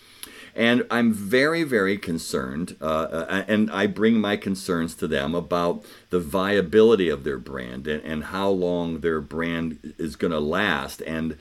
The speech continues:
the difference between a brand and a product,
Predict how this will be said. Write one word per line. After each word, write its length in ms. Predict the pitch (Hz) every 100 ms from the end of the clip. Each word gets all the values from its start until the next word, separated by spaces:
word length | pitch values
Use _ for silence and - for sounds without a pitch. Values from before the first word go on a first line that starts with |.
| - -
the 100 | 101
difference 480 | 87 156 160 110 110
between 440 | 95 90 95 95
a 80 | 85
brand 760 | 71 76 78 92 90 87 82 78
and 120 | 76
a 80 | 67
product, 800 | - - 92 98 80 82 -